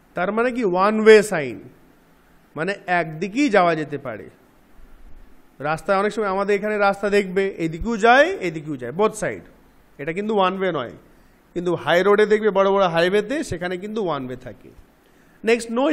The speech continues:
U-turn। U-turn মানে ঘুরে ব্যাক করে আসা যাবে না, ঠিক?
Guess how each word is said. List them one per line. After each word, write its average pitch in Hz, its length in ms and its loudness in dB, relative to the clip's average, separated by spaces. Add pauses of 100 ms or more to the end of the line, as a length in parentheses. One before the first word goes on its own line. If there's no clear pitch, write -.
(140)
U-turn। 220 280 2 (140)
U-turn 226 220 -2 (100)
মানে 247 180 2 (800)
ঘুরে 226 300 4 (520)
ব্যাক 180 180 0 (100)
করে 208 240 2
আসা 196 240 -4
যাবে 160 260 -2
না, 113 60 -14 (1800)
ঠিক? 240 220 2